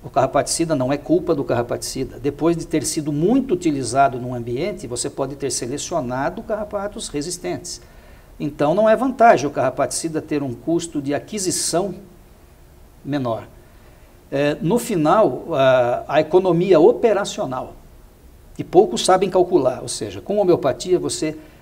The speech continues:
maneja menos os animais. Você tem, você não é obrigado a recolher os animais ao curral com tanta frequência para fazer uma série de manejos.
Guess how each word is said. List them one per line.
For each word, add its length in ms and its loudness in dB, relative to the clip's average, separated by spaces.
maneja 640 4
menos 320 -4
os 100 -6
animais. 540 -12
Você 220 -6
tem, 400 -6
você 480 -2
não 260 -4
é 140 0
obrigado 480 0
a 40 -4
recolher 600 0
os 140 -4
animais 440 -6
ao 100 -8
curral 340 -2
com 160 -10
tanta 320 -6
frequência 520 -6
para 140 -4
fazer 340 -6
uma 160 -8
série 340 -6
de 80 -10
manejos. 580 -14